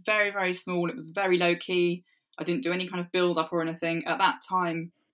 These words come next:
I had got really into, um, I'm really into photography, um, and I'd got quite, um, into taking quite a lot of photos, actually, of my daughter at the time. And I had a personal Instagram account, and so I had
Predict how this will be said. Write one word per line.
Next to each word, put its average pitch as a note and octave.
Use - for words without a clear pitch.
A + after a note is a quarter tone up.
I E3
had E3+
got D#3+
really F#3
into, E3+
um, D3+
I'm F3
really F#3
into F3
photography, E3
um, D#3
and E3
I'd D#3+
got E3
quite, E3
um, E3
into E3
taking D#3
quite -
a D#3
lot -
of D#3
photos, E3
actually, -
of D#3
my D#3+
daughter F3+
at -
the E3+
time. D#3
And D#3+
I -
had F3+
a F3+
personal G3+
Instagram G3
account, A#3
and E3+
so E3+
I E3+
had F3+